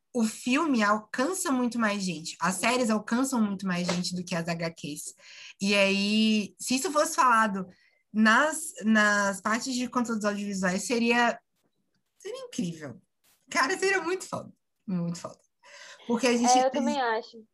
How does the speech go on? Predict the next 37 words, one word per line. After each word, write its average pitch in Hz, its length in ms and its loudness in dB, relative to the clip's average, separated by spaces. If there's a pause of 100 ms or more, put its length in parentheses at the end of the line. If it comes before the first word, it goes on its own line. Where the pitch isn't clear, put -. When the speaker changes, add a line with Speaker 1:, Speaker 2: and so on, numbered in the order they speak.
Speaker 1:
Vale, 170 280 -2
desculpa, - 500 -16
vá. 151 220 -10 (960)
Speaker 2:
É, 311 120 6
eu 320 60 6
também 330 260 0
acho, 262 360 -2
porque 262 240 -2
assim, 233 440 -2 (200)
mas 254 220 6
assim, 240 540 0
a, 202 400 0
como 233 180 -8
você 233 200 -6
falou, 196 300 0
realmente, 208 580 -2
os - 220 -20
filmes, 180 640 -2
as 160 180 -6
séries, 185 400 -2 (460)
eles 185 260 0
alcançam 208 500 0
muito 220 220 -6
mais 233 240 0
gente 214 340 -6
do 226 140 -2
que 214 500 0
as 208 200 2
H 214 240 2
Qs, 185 440 -10 (100)
principalmente 247 640 -4
atualmente, 226 680 -4
né? 165 180 -8 (680)
Apesar 185 500 2
de 202 160 -2
que, 226 140 -4
assim, 196 420 -2